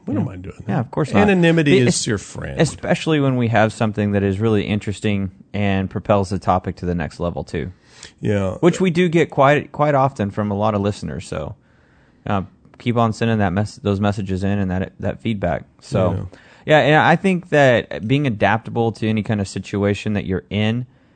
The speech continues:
Speaker 2: is gonna be one of the most important things to survival. Because you're always hearing things like, "Oh, you need to aim for the, the chest, you need to aim for the head." But you know what? You don't always have a headshot. You don't always,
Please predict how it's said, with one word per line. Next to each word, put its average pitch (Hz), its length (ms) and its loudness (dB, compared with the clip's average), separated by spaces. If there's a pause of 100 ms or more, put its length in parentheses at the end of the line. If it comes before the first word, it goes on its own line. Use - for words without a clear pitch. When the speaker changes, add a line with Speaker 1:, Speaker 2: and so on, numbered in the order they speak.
(200)
Speaker 2:
is 98 160 -6
gonna 107 200 0
be 104 140 0
one 101 180 0
of 95 60 0
the 98 60 0
most 98 280 -4
important 101 420 -4
things 95 220 -4
to 98 140 -6
survival. 87 540 -4 (640)
Because 120 480 4
you're 127 140 4
always 139 320 4
hearing 127 320 0
things 120 240 -2
like, 113 240 -2
"Oh, 190 220 2
you 151 160 0
need 156 80 0
to 156 80 0
aim 147 180 0
for 151 160 -2
the, 147 160 0
the 151 220 -4
chest, 139 400 2
you 127 60 -2
need 135 120 0
to 135 60 0
aim 131 160 -2
for 147 100 -2
the 135 100 2
head." 127 280 2 (340)
But 175 140 -4
you 170 80 -2
know 175 140 0
what? 170 360 0 (160)
You 131 240 0
don't 147 140 4
always 135 240 2
have 123 160 2
a 107 60 2
headshot. 101 580 0
You 113 160 -2
don't 127 140 2
always, 117 280 0